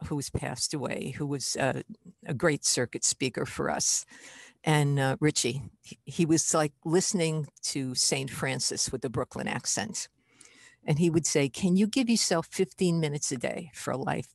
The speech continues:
better than anything you could have imagined?" The surprise for me in that fourth step was that nothing,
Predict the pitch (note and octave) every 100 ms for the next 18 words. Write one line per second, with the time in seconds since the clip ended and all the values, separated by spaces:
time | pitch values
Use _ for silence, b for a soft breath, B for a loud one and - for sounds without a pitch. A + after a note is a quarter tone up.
0 | - C#3 C#3 C3+ C3 A#2 C#3+ C#3+ - C3+
1 | C3+ - C3 B2+ - G#3+ - - - -
2 | - - _ _ - B B B - -
3 | - F3 D3 D3 - D3 C3+ C#3 D3 -
4 | - B2 - - C3 C#3 - C3+ B2+ C3
5 | C3 C3+ B2